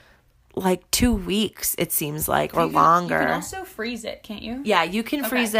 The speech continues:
Speaker 1: it.
Speaker 2: I did that.
Speaker 1: And you can can it, but it, I think that it takes away the properties that we're looking to get.
Speaker 2: To can it.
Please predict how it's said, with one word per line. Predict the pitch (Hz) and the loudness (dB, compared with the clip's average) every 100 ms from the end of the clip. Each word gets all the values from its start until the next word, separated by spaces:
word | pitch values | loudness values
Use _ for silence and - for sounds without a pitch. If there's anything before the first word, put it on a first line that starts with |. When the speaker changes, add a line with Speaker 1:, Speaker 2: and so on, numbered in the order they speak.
| 208 | 4
Speaker 1:
it. | 208 | 4
Speaker 2:
I | |
did | 208 196 - | -4 -10 -10
that. | - - - | -12 -10 0
Speaker 1:
And | 233 240 | 0 2
you | 262 | -2
can | 262 262 233 | -2 -4 -4
can | - 285 277 | 0 2 2
it, | 262 202 | 0 2
but | 220 | 2
it, | 202 - | 2 2
I | 202 | 0
think | 208 226 208 208 | 0 -2 -2 2
that | 208 | 2
it | 190 | 0
takes | - 190 185 | -2 -4 -4
away | 170 170 165 156 | -4 -2 -2 -2
the | 165 - 156 | -6 -6 -6
properties | 156 175 110 - - - - | -4 0 0 -2 -10 -8 -6
that | 147 | -4
we're | 147 170 | -2 -2
looking | 170 165 160 160 | -4 -8 -10 -8
to | |
get. | 151 151 151 - - | -4 0 0 -4 -10
Speaker 2:
To | 185 | -16
can | 170 151 | -14 -14
it. | 165 | -14